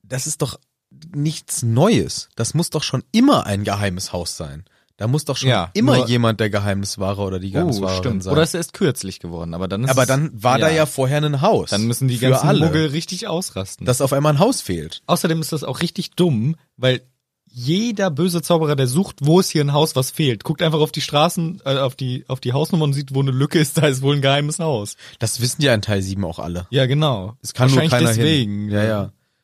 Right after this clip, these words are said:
Speaker 1: Es kann nur
Speaker 2: Aber
Speaker 1: einfach
Speaker 2: warum machen
Speaker 1: keiner
Speaker 2: die nicht,
Speaker 1: hin.
Speaker 2: ja, äh, Grimmaldplatz Nummer elf Komma fünf? Dann wüsste man nämlich nicht, wo das Haus liegt. Es könnte ja auch in einem anderen, in einer anderen Straße zwischen zwei Häusern liegen.
Speaker 1: Aber Grimoldplatz gibt's
Speaker 2: Ist
Speaker 1: doch nur einmal.
Speaker 2: Nee, aber ich mein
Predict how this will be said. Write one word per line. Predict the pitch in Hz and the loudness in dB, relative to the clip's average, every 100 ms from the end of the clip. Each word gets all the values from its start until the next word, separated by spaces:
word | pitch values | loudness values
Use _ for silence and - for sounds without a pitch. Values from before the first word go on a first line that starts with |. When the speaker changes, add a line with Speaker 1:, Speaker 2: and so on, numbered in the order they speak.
| _ _ | _ _
Speaker 1:
Es | - | -16
kann | - 127 | -2 0
nur | 131 | 2
Speaker 2:
Aber | 123 | 2
Speaker 1:
einfach | 139 | 2
Speaker 2:
warum | 160 | 2
machen | 170 175 | 2 2
Speaker 1:
keiner | |
Speaker 2:
die | 165 | 0
nicht, | 175 101 | -2 -2
Speaker 1:
hin. | 151 | 0
Speaker 2:
ja, | 139 - _ | 0 -2 _
äh, | - 131 | -2 -2
Grimmaldplatz | 131 151 156 143 151 - - _ _ | -2 -2 0 -2 -4 -6 -12 _ _
Nummer | 135 147 139 | 0 2 2
elf | 135 151 | 0 -2
Komma | - 131 | -2 -2
fünf? | - 151 87 - _ _ _ _ | 0 -2 -2 -10 _ _ _ _
Dann | 123 135 | 0 4
wüsste | 208 - | 4 4
man | 123 110 | 2 2
nämlich | 110 104 | 0 -2
nicht, | 107 98 | -4 -4
wo | 101 | -4
das | 101 - | -4 -2
Haus | 92 - | -4 -4
liegt. | 117 | -6
Es | 110 | -6
könnte | 120 120 | -2 0
ja | |
auch | 110 - _ _ _ _ - | 0 -4 _ _ _ _ -8
in | 117 | -2
einem | 113 | 2
anderen, | 113 123 123 120 | 4 4 2 2
in | 113 | 2
einer | |
anderen | 143 160 113 | 4 4 2
Straße | - 92 92 | 0 -2 -4
zwischen | - 98 - | -8 -8 -6
zwei | 95 95 | -6 -4
Häusern | 92 90 90 87 | -4 -6 -8 -10
liegen. | 87 127 - _ _ _ - | -10 -12 -16 _ _ _ -2
Speaker 1:
Aber | 104 95 | 0 0
Grimoldplatz | 95 123 123 117 - - 127 - - - _ _ _ _ | 0 2 2 0 -4 0 0 0 -6 -12 _ _ _ _
gibt's | 110 139 | -4 -4
Speaker 2:
Ist | |
Speaker 1:
doch | 104 - | -4 -6
nur | 104 92 | -6 -4
einmal. | 104 98 80 | -2 -2 0
Speaker 2:
Nee, | 160 196 185 120 | 2 4 4 4
aber | 127 | 2
ich | 127 | 2
mein | 147 147 143 | 0 -2 -4